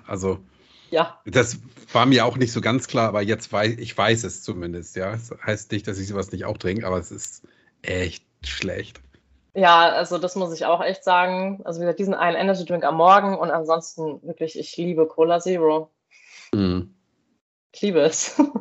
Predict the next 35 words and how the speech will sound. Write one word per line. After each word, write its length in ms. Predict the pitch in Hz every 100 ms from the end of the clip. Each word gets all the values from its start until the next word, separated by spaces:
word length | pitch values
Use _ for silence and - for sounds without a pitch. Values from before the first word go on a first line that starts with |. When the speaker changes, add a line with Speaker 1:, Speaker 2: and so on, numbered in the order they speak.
| 190 90
Speaker 1:
Ja, 200 | 92 104
und 120 | 113
da, 100 | 110
da 220 | 98 117
werden 140 | 127
jetzt 240 | 131 117 -
viele 640 | - 156 151 139 117 -
auch 140 | 123 113
die, 340 | 120 113 113
die 240 | 117 113
Augen 300 | - 120 135
verdrehen, 520 | 117 101 98 98 107 117
ja. 160 | 101
Das, 360 | 107 - - _ - - _ _ -
ich 180 | 117
trinke 260 | - 127 120
das 120 | 117
Zeug 260 | 120 113 110
auch 200 | 117 117
gerne. 500 | 127 131 151 165 170 _ _ _
Inzwischen 520 | 113 - 127 - 110
auch 180 | - 117
nicht 200 | 120 117
mehr 140 | 131
so 140 | 113 113
viel 500 | - 117 117 113 110
wie, 400 | 107 104 104 104 -
wie 260 | 110 98 113
noch 160 | 104
vor 120 | - 104
einem 100 | 101
halben 160 | 95
Jahr, 340 | 98 101 120 117 - - _ _ _ -
weil 200 | 107 117
ich 320 | 117 -